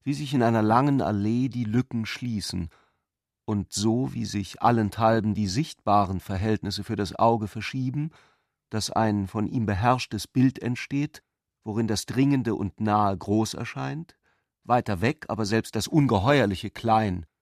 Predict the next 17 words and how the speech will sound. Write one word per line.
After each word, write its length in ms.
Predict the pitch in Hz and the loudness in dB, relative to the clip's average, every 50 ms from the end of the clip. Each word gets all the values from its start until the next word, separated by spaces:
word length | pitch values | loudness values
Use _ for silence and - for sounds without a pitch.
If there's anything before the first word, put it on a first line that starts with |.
| _ _ | _ _
Lücken 360 | - 123 135 143 - - 123 | 2 4 4 6 6 4 0
sich 220 | 101 107 107 - - | 0 0 -2 -2 -4
schließen 460 | - 131 143 151 143 - - 131 92 | -4 -4 -2 -2 -2 -2 -2 -2 0
und 240 | 87 107 98 - - | 0 0 -2 -2 -2
endlich 300 | 117 110 - - 107 - | -4 -4 -4 -6 -8 -8
das 160 | 107 98 - | -8 -4 0
Ganze 320 | - 123 120 113 - 113 | 2 2 2 2 2 0
eine 160 | - 110 107 | 0 0 0
glatte 300 | 98 107 113 110 - - | 2 2 2 2 2 -2
Rundung 420 | 104 92 117 143 156 127 117 104 101 | -4 -4 -2 -2 -2 0 0 -2 -2
erfährt, 540 | - 107 - - 131 139 151 175 180 - - - - - - - - - | -2 -4 -6 -6 -4 -4 -4 -4 -4 -8 -14 -20 -20 -20 -20 -20 -20 -8
tun 280 | - 165 170 160 151 | -2 0 2 4 4
es 240 | 143 127 - - - | 4 2 0 0 2
auch 260 | 110 123 123 127 - | 4 4 4 4 0
die 160 | - - 135 - | -4 -8 -4 -2
unsichtbaren 840 | - 190 190 147 101 87 85 - _ - 104 101 98 92 95 90 | 0 0 0 0 -2 -4 -8 -8 _ -4 -2 0 0 0 -2 -4
Verhältnisse 760 | 87 - 104 98 104 104 98 - - 95 95 - 92 92 95 | -6 -6 -6 -4 -4 -4 -4 -6 -6 -8 -8 -8 -8 -10 -10